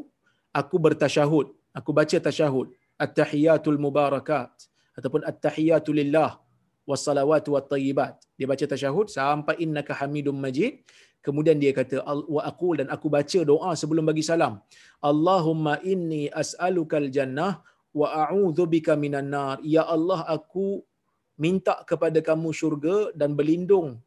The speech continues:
denganmu daripada neraka. Kemudian dia kata, "Ama inni la uhsinu dan danataka wala dan, dan, dan danata Mu'az." Dia kata, "Ya Rasulullah, aku tak pandai nak baca doa macam doa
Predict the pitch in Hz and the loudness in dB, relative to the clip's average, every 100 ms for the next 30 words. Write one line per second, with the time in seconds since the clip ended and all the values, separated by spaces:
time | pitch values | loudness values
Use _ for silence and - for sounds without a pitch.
0 | _ _ 135 147 165 156 190 226 151 147 | _ _ -4 -2 0 0 0 0 2 0
1 | 147 143 139 131 127 123 - 113 _ _ | 0 -2 -2 -2 -6 -8 -12 -16 _ _
2 | _ _ _ 156 208 196 180 180 208 208 | _ _ _ 0 2 4 4 2 0 0
3 | 220 202 190 - 233 247 220 226 269 339 | 2 0 0 -4 -4 -2 0 0 0 -4
4 | _ _ _ - 156 180 - 196 - - | _ _ _ -4 2 2 2 0 -2 -4
5 | 240 240 214 165 185 165 147 185 190 165 | -2 2 2 4 2 2 2 4 4 0
6 | 180 202 185 160 190 190 165 147 175 151 | -2 0 0 4 4 4 2 2 0 2
7 | 160 156 160 - 147 170 175 156 180 165 | 0 0 -2 -4 0 2 2 0 0 0
8 | 156 139 135 147 120 - _ _ _ _ | 0 -2 -4 -8 -8 -12 _ _ _ _
9 | 139 143 160 180 165 156 160 151 165 151 | -2 0 2 4 4 4 0 2 2 0
10 | 147 - 160 160 160 147 147 156 139 131 | -4 -6 -6 -6 -4 -4 0 0 0 -4
11 | 143 139 139 139 156 139 135 143 156 151 | -6 -4 -2 -2 -2 -6 -6 -4 -4 -2
12 | 135 139 | -4 -4